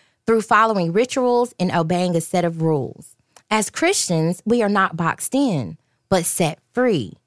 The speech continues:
To preserve our freedom, we must stay close to Christ and resist any who promote subtle ways of trying to earn our salvation. Amen. So, um, Anna, did you get into Galatians?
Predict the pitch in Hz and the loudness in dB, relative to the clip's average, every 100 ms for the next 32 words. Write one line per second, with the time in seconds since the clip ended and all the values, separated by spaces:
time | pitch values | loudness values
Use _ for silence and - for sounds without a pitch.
0 | _ _ - 233 - 175 170 254 285 247 | _ _ -4 -2 0 0 2 2 4 2
1 | 160 - - 165 147 135 - 147 127 113 | 0 -2 -2 0 0 -2 -4 -4 -6 -12
2 | - - 196 226 175 - 160 143 - 226 | -20 -4 -2 2 0 0 -2 -2 0 -2
3 | 233 - - 214 202 208 - - 170 156 | -2 -6 -2 0 2 0 -4 -2 0 0
4 | 151 175 160 127 - - _ _ _ 220 | -2 0 0 -2 -8 -12 _ _ _ 0
5 | 247 262 240 226 - 202 170 135 - - | 2 2 0 -2 -2 0 2 0 0 -2
6 | 190 180 190 165 131 117 127 - 151 160 | -2 0 0 0 0 -2 -4 -8 -8 -4
7 | 160 151 143 139 - 165 127 110 - - | 0 0 -2 -6 -2 -2 -2 -6 -8 -4
8 | 139 131 - 131 131 120 120 - 92 139 | -2 -2 -4 -4 -2 -4 -6 -10 -20 -20
9 | - _ _ _ - 202 226 226 220 214 | -20 _ _ _ -2 0 0 0 0 0
10 | 220 220 _ _ - - 202 185 196 208 | -4 -8 _ _ -8 0 2 2 2 2
11 | 202 190 190 196 226 320 320 185 180 226 | 0 -2 -4 -2 2 2 2 0 -2 -4
12 | 285 311 311 302 285 262 269 285 480 - | -2 0 0 0 -2 0 0 2 2 2
13 | 247 202 170 160 170 - | 0 0 0 0 -2 -6